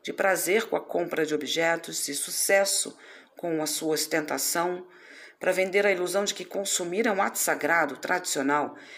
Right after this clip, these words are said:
de que o desimportante é uma necessidade, que é bacana e normal comprar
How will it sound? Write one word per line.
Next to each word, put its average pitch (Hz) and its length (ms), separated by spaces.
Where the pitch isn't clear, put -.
de - 120
que 202 180
o 185 100
desimportante 202 880
é 196 40
uma 165 140
necessidade, 147 840
que 170 60
é 175 40
bacana 214 460
e 180 40
normal 156 560
comprar 170 640